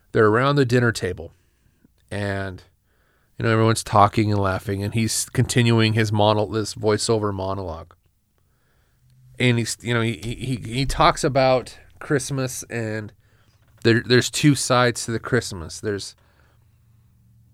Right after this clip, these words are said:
there's all these different f-, opinions about Christmas. One of 'em being that you're too loud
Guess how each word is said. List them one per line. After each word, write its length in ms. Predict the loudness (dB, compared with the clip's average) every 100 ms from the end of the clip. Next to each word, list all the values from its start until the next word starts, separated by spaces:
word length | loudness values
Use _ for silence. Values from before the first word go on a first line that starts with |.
| _ _ _ _ _ _ _
there's 240 | 0 2 4
all 120 | 4
these 180 | 2 2
different 560 | 0 2 0 0 -14 -20 _ _ _ -20
f-, 360 | -20 -18 -18 -20 _ _ _ _ -20 _ _ _ -8
opinions 580 | -4 -2 2 4 2 0
about 240 | 2 2 2
Christmas. 420 | 0 0 -4 0
One 180 | 2 2
of 80 |
'em 140 | 0 0
being 400 | -2 -2 -6 -12 _ _ _ _ _ _ _ _ _ _ _ _ _ _ _ _ _ _ _ _ _ _ _ _ _ -16
that 460 | -4 2 2 2 -2
you're 260 | -2 0
too 260 | 2 2 2
loud 540 | 4 4 6 4 2